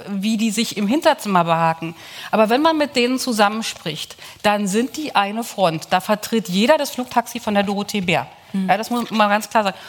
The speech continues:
Speaker 1: Und das ist auch schon ein Teil der Antwort vielleicht auf Ihre Frage. Solche Visionen müssen gemacht werden, gebracht werden und sie müssen auch gemeinsam verteidigt werden. Und da darf die Politik auch nicht so mal permanent sich so einen Spaltklotz,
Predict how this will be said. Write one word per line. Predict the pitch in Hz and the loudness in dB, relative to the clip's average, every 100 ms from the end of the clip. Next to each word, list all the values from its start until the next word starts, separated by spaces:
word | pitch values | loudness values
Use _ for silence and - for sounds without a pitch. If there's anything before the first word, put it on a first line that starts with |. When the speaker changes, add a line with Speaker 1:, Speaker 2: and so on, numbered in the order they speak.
| - | -10
Speaker 1:
Und | 196 | -2
das | 208 | -2
ist | 254 - | 0 0
auch | 214 | 0
schon | - 220 202 | 0 -2 -2
ein | |
Teil | 202 214 220 269 302 - - - | 2 2 2 0 -6 -12 -20 -2
der | 214 - | 2 4
Antwort | 214 262 240 226 | 2 0 0 0
vielleicht | - 214 214 - | 2 0 0 -2
auf | 196 | -6
Ihre | - 202 202 | -4 -2 -2
Frage. | - 180 180 170 156 - - - - | 2 4 4 2 -2 -4 -18 -20 -8
Solche | 202 214 247 277 | 2 2 2 -2
Visionen | 220 208 190 220 208 196 202 | 0 0 2 2 4 0 0
müssen | 196 220 262 302 320 339 - - | 4 4 4 0 0 -2 -8 -4
gemacht | 202 202 - - | 2 2 2 0
werden, | 269 269 233 | 2 2 0
gebracht | 190 180 202 - | -2 2 0 0
werden | 240 233 | -4 -2
und | 196 | -2
sie | 196 | -2
müssen | 196 226 247 | 0 0 0
auch | - 135 - - - | 2 2 -2 -18 -14
gemeinsam | - 220 202 196 269 254 226 | 2 4 6 4 2 2 0
verteidigt | - 196 - 202 240 240 - 175 | 2 -2 2 0 0 -4 -6 0
werden. | 170 170 220 - - - | 2 2 -2 -6 -16 -8
Und | 202 | 0
da | 196 | 2
darf | 196 - | 2 0
die | 208 | -8
Politik | - 196 214 - | -4 -4 -4 0
auch | 196 | 0
nicht | 208 - | 0 0
so | 202 | 2
mal | 190 180 175 | 2 2 2
permanent | 190 190 | 2 2
sich | 185 | 0
so | 180 | -4
einen | 175 | -6
Spaltklotz, | - 190 208 - 160 151 - | 0 2 2 -4 -6 -6 -8